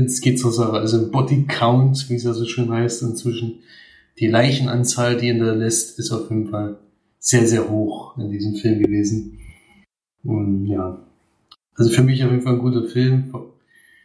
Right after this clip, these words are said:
aber kein überragender und für mich auch deutlich schwächer als der erste Teil. Ich glaube, im ersten Teil habe ich neun Punkte gegeben. Der zweite Teil gebe ich sieben Punkte.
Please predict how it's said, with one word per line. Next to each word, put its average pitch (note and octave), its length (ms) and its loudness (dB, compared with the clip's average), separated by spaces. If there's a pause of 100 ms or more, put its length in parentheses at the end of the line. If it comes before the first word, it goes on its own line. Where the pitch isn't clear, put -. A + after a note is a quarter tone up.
(380)
aber A2 240 0
kein A#2 220 2
überragender A2+ 600 2
und G#2+ 260 -4
für A#2 340 -2
mich A2 180 0
auch - 120 -6
deutlich A2 360 0
schwächer A2+ 380 0
als G#2 160 -4
der G#2+ 120 -6
erste - 240 -6
Teil. A2 240 2
Ich - 40 -4
glaube, A2 200 -2
im G#2+ 60 -2
ersten A2 240 0
Teil A2 100 -2
habe G#2 120 0
ich - 100 -4
neun A2 380 4
Punkte A2 360 -2
gegeben. G#2 420 -4 (1000)
Der G2+ 140 -2
zweite G#2+ 360 0
Teil G#2 460 -4 (380)
gebe A2+ 260 2
ich - 540 -4 (1500)
sieben A2+ 320 2
Punkte. G2+ 400 -10